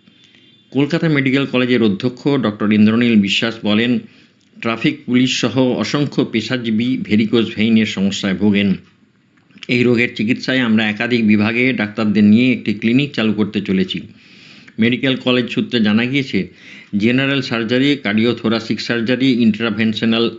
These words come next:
রেডিওলজি, অ্যানাস্থেসিওলজি, অ্যানাস্থেসিওলজি ইত্যাদি বিভাগের চিকিৎসকেরা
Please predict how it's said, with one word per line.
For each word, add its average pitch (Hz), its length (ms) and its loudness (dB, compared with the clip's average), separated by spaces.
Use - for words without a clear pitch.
রেডিওলজি, 117 720 2
অ্যানাস্থেসিওলজি, 120 1900 -2
অ্যানাস্থেসিওলজি 127 1000 0
ইত্যাদি 135 340 -2
বিভাগের 120 460 0
চিকিৎসকেরা 120 680 -4